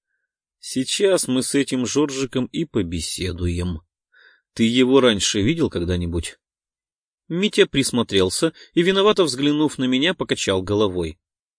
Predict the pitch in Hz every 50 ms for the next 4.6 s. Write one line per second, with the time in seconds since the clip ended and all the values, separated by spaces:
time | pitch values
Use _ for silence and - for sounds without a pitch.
0 | _ _ _ _ - 92 107 156 175 175 160 156 165 139 127 135 156 165 180 214
1 | 226 - - 143 117 - 120 - - 120 123 143 180 180 - - 139 - 113 101
2 | 98 98 98 95 92 90 87 - - 101 - - 95 120 165 170 170 160 - -
3 | - - _ _ 185 196 180 160 190 220 214 208 202 196 196 185 - - 117 110
4 | - - - - 127 110 98 87 80 - -